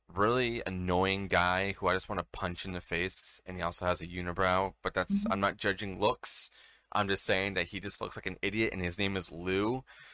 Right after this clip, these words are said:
Speaker 2: Fucking Lou.
Speaker 1: And he is very gross.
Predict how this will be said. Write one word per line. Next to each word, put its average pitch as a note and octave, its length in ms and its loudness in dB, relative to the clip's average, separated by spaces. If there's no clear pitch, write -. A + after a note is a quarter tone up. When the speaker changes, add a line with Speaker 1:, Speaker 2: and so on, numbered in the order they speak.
Speaker 2:
Fucking B2 320 -10
Lou. A2 80 -16
Speaker 1:
And G#2+ 180 2
he A#2 140 2
is G#2 200 0
very G2+ 340 4
gross. - 720 -4